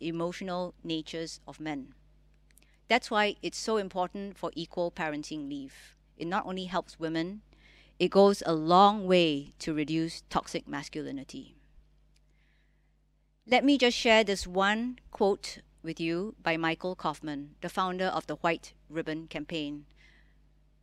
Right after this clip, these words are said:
the Canadian campaign which went global when men take a stand against violence. He said,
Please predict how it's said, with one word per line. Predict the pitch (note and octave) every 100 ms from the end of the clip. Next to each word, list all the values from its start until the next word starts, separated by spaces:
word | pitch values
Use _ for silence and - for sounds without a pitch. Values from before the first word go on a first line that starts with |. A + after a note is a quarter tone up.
| _ -
the | D#3+
Canadian | G3+ G3 A3 C4
campaign | B3 F#3 G3 F#3 A3+ B3+
which | F3 D#3+
went | E3 G3 A#3+
global | F3 D#3+ E3+ A3+ C#4 - - _ -
when | E3 E3+
men | F3+ G#3+
take | - E3+ -
a |
stand | - E3+ D#3 E3 -
against | - D3+ D3+ -
violence. | C#3+ C#3 C#3 C#3+ - - _ _ _ _ _ _ _ _ _ _
He | _ G3
said, | F#3 - G3